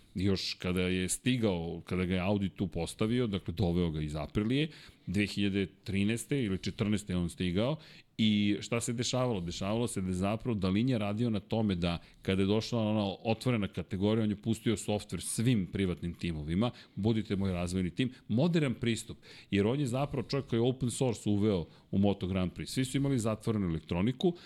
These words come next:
i imao si opciju da se prijaviš za otvorenu klasu. Ducati, to se sad više zaboravlja. Ducati je zapravo fabrički tim, nije bio klasičan fabrički tim, nego član takozvane open category, otvorene kategorije,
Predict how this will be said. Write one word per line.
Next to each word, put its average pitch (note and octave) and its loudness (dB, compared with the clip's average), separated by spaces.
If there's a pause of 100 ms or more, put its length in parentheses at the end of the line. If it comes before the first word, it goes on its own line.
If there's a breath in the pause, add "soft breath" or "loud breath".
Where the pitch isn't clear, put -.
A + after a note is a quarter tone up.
(240 loud breath)
i A2+ 2
imao C3 2
si B2+ -2
opciju A#2+ -2
da A2+ -4
se G#2 -4
prijaviš B2 0
za G#2+ 2
otvorenu G#2 0
klasu. F2 -4
Ducati, G#2 -4
to G#2+ -4
se - -8
sad B2 -2
više B2+ 0
zaboravlja. F#2 2 (320 loud breath)
Ducati B2+ -2
je A2+ 0
zapravo A#2+ -2
fabrički A2+ -4
tim, B2+ 2
nije B2 2
bio C#3 0
klasičan A2+ -2
fabrički G#2 -2
tim, E2 -4
nego E2+ -2
član C3 -2
takozvane A2 -2
open B2 0
category, D#2 -4
otvorene A#2 0
kategorije, F2+ -2